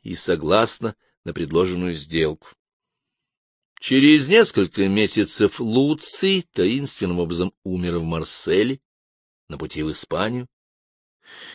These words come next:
и Ливия принялась обрабатывать оглаушенного этим ударом Августа, говоря, как ей все эти годы недоставало помощи её дорогого сына Тиберия, о возвращении которого она до сих пор не отваживала спросить.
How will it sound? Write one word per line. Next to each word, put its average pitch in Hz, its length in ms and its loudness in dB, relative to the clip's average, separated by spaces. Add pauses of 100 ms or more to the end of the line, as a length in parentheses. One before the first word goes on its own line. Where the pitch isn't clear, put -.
(120)
и 92 240 2
Ливия 160 520 2
принялась 107 500 4
обрабатывать 139 1000 4
оглаушенного 160 880 2
этим 90 220 0
ударом 87 340 2 (120)
Августа, 131 640 -6
говоря, 90 460 4 (680)
как 233 380 2
ей 180 220 6
все 151 440 4
эти 127 300 -2
годы 113 440 8
недоставало 101 880 2
помощи 95 500 0
её 87 160 2
дорогого 82 400 0
сына 73 280 -8
Тиберия, 135 680 0 (680)
о 82 120 0
возвращении 82 640 0
которого 78 300 -6
она 80 320 -4
до 69 100 -10
сих - 160 -14
пор 69 140 -8
не 71 80 -10
отваживала 113 760 0
спросить. - 560 -8